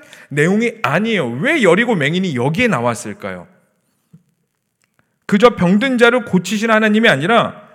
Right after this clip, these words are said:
예수님께서 이 맹인의 눈을 고치셔서 맹인의 눈이 띄어졌듯이 우리도 영적인 눈이 띄어져야 된다는 거예요. 우리가 하나님의 마음을 알지 못한다면 아무리 살아있고 숨쉬고 있고 교회를 많이 한들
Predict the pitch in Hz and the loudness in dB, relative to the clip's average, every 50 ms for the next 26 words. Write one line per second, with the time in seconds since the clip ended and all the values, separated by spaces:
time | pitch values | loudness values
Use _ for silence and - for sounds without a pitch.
0 | _ _ - - - - - - 147 185 226 214 311 302 294 269 214 247 233 214 | _ _ -20 -20 -20 -16 -2 2 4 4 4 4 0 -6 -6 -6 -4 -4 -2 0
1 | 247 214 208 226 220 151 123 127 139 165 208 247 277 285 277 254 175 139 135 151 | 0 0 0 -2 -4 -4 -2 0 0 2 0 0 -2 -2 -2 -2 -2 -4 -4 -4
2 | 196 226 233 254 262 196 175 175 160 - 208 202 180 202 170 135 143 165 214 254 | -2 0 0 0 0 -2 -2 -4 -4 -2 -2 -2 -2 -2 -2 -2 -2 -2 0 0
3 | 269 247 190 160 180 220 247 - - - 285 311 311 269 254 - - 202 175 - | -2 -2 -2 -2 -2 -2 -4 -4 -4 -4 -2 -2 0 0 -2 -2 -4 -8 -8 -8
4 | 226 165 - - - - - _ - 202 233 269 285 269 294 240 170 160 196 240 | -8 -8 -10 -12 -18 -20 -16 _ -4 -4 -2 -2 -2 -2 0 2 4 4 4 2
5 | 220 - 311 320 330 339 302 269 262 247 185 - 254 240 233 208 208 190 160 160 | 0 0 -2 -2 -2 -2 -4 -4 -4 -4 -4 -2 0 0 0 2 0 -2 -2 -4
6 | 147 135 131 123 113 107 95 95 95 95 92 - - _ _ _ _ _ _ _ | -6 -6 -8 -8 -8 -10 -12 -12 -14 -14 -16 -18 -20 _ _ _ _ _ _ _
7 | _ _ _ _ _ _ _ _ _ _ - 190 233 262 285 262 269 254 - - | _ _ _ _ _ _ _ _ _ _ -6 -2 0 0 2 2 2 2 2 2
8 | 311 320 302 302 285 277 277 240 175 147 143 156 185 233 269 240 156 131 123 143 | 2 2 2 0 0 0 0 2 2 4 4 4 4 4 4 2 2 2 0 0
9 | 156 170 247 262 202 - 143 - 208 196 180 175 190 214 208 117 107 135 151 190 | -2 -2 -2 -2 -4 -4 -4 -4 -4 -2 -2 -2 0 0 -2 -2 0 0 0 0
10 | 233 262 269 269 254 - - 269 269 269 254 233 247 247 233 - - 294 302 240 | 0 -2 -4 -6 -6 -6 -2 0 2 2 2 0 -2 -6 -8 -8 -10 -12 -12 -12
11 | - 294 254 277 262 208 - - 247 220 - - 220 240 254 254 262 226 180 151 | -12 -10 -8 -6 -6 -6 -6 -6 -8 -8 -6 -6 -6 -6 -4 -4 -4 0 0 2
12 | 175 214 233 226 208 196 254 277 262 | 2 2 2 2 2 2 0 0 0